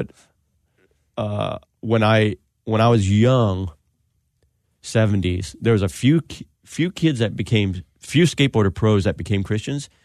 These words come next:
Speaker 2: and at that time, the Lord led all those dudes out of skateboarding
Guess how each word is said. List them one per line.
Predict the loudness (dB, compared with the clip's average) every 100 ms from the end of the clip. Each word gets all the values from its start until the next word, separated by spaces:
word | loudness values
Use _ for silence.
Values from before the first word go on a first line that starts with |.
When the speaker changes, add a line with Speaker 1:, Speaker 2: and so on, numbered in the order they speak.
| _ -8
Speaker 2:
and | -4
at | -2
that | 0 -2
time, | -2 -4 -4 -4 -8 _ _ _
the | -4
Lord | 0 0
led | 0 0 -4 _
all | -2 0 0
those | 0 -2
dudes | -2 -4 -4 -6
out | -6 -6
of | -8
skateboarding | -10 -10 -10 -10